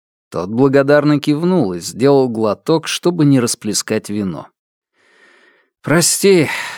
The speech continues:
он поставил кубок на стол и пригладил мокрые волосы. «Я другое имел в виду.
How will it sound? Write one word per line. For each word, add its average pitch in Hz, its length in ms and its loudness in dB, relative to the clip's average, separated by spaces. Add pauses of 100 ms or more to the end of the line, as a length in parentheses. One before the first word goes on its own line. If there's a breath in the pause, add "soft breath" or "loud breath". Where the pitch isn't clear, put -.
(160 loud breath)
он 123 180 0
поставил 117 520 0
кубок 113 360 -4
на 101 140 -4
стол 160 480 0
и 139 160 2
пригладил 131 720 0
мокрые 120 460 -2
волосы. 95 560 -6 (800 soft breath)
«Я 202 280 2
другое 185 580 2
имел 104 280 -2
в 98 40 -8
виду. 92 480 -6